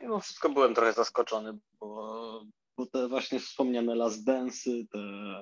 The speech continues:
te całe ploty, które krążyły dookoła, ja dałem się przekonać, że Aaron jednak odejdzie, że to był ostatni sezon w Green Bay i dalej będzie coś innego. Faktycznie faworytem byli Broncos i wydawało mi się, że,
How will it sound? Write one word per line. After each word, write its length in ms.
te 80
całe 280
ploty, 320
które 260
krążyły 520
dookoła, 480
ja 120
dałem 320
się 240
przekonać, 560
że 120
Aaron 260
jednak 300
odejdzie, 400
że 300
to 120
był 200
ostatni 360
sezon 320
w 40
Green 300
Bay 160
i 120
dalej 260
będzie 680
coś 300
innego. 840
Faktycznie 420
faworytem 580
byli 180
Broncos 600
i 100
wydawało 440
mi 120
się, 140
że, 340